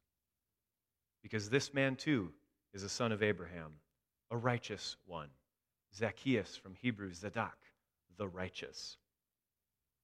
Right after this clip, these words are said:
Who then can be saved? Zacchaeus. Anyone who comes to God's grace. And who is Jesus looking to save?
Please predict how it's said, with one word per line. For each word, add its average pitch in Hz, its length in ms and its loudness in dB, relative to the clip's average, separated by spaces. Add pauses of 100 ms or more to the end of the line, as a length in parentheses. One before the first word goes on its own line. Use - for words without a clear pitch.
(800)
Who 139 120 4
then 135 240 4
can 139 140 -6
be 131 100 -2
saved? 135 540 2 (1500)
Zacchaeus. 104 640 -2 (1300)
Anyone 113 440 2
who 104 400 -4
comes 110 280 -2
to - 80 -10
God's 98 300 0
grace. 95 560 -8 (1120)
And 104 140 -8
who 127 100 2
is 127 140 4
Jesus 120 460 0
looking 113 260 -4
to 131 100 -10
save? 147 500 2